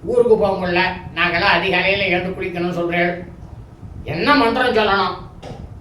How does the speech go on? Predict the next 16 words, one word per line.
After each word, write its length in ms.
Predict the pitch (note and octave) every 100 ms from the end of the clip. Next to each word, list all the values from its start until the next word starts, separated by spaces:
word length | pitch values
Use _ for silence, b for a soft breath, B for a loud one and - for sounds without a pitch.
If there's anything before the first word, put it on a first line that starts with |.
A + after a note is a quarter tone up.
| - - - -
அப்படின்னா, 460 | C3 E3+ E3+ G#3+ A#3 D#3+ - - - - - - - - - - - -
நீங்க 200 | D3+ F3+
நல்லா 300 | E3+ E3+ G#3+ A3
ஜலத்தை 400 | F3+ A3 A3 F#3+
எடுத்துட்டு 680 | F#3+ F#3+ F3+ A3 G3+ - - -
வெந்நீர் 420 | D#3+ G3 A3+ G3
ஜலமா 280 | F3+ F3 F#3
எடுத்துங்கோ. 640 | E3+ - E3+ D#3+ F3 F3 - - E3+
குளிக்கிறதுக்கு 420 | F#3 F#3 F3 E3
மட்டும் 260 | E3 F3+
பச்சை 240 | D3+ D3 G#3
ஜலத்துல 360 | F3+ E3+ F3 E3
குளிக்காதீங்க, 480 | E3 F3 E3 F3
வெந்நீர் 340 | F3 F3+ G3 E3+
ஜலமா 240 | E3 F3+
எடுத்துங்கோ. 720 | E3+ D#3 F#3 E3 F3 F3 -